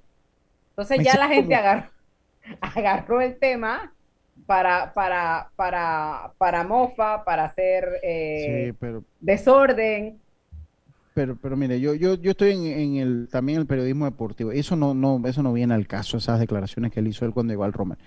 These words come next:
Speaker 2: Comenzando un te-, un director europeo que está entrenando a la selección nacional de Panamá, o sea, hay que tener un respeto.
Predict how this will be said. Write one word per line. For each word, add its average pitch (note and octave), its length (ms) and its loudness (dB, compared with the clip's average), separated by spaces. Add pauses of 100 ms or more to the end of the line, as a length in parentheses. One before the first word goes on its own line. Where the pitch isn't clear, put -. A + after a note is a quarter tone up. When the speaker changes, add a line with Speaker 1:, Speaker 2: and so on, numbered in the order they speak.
(320)
Speaker 2:
Comenzando D#3 480 8
un D3+ 120 6
te-, E3 140 6
un D3+ 420 4
director C#3 380 6
europeo C3+ 540 8
que A#2+ 80 4
está B2 340 4
entrenando A#2 460 4
a - 20 8
la A#2+ 100 6
selección G#2 400 0
nacional G#2+ 300 0
de A2 80 2
Panamá, F#2 380 -4
o - 20 -4
sea, G2+ 140 -4
hay F#2+ 40 -6
que G#2+ 120 -6
tener G#2 200 -4
un A2+ 120 -2
respeto. A#2+ 580 -2